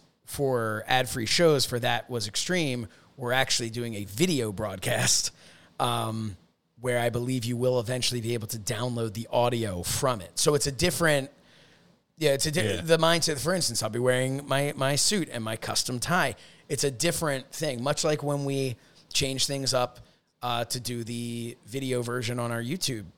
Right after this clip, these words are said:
Speaker 1: channel when we hit five hundred subscribers, you know, um, which, which reminds me, Meanie.
Speaker 2: Yes.
Speaker 1: Uh, we did it.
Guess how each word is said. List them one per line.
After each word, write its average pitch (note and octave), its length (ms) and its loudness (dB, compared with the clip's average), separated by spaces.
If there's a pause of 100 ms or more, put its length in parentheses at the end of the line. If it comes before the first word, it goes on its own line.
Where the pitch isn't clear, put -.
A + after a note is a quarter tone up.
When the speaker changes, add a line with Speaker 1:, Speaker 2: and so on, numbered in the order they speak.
(140)
Speaker 1:
channel F#2+ 540 -6
when G#2+ 140 -6
we G#2 100 -4
hit - 180 -6
five G#2+ 300 -2
hundred G#2+ 280 -6
subscribers, D3+ 800 0 (400)
you B2 100 -8
know, A#2+ 340 -6 (100)
um, A#2 480 -4 (260)
which, D#3+ 640 4 (1200)
which E3+ 640 6 (640)
reminds A#2+ 420 -2
me, F#2+ 80 -4
Meanie. G#2 340 -4 (760)
Speaker 2:
Yes. - 300 -16 (120)
Speaker 1:
Uh, F#2 420 -6 (840)
we C#3+ 120 -2
did C#3+ 200 2
it. - 160 -2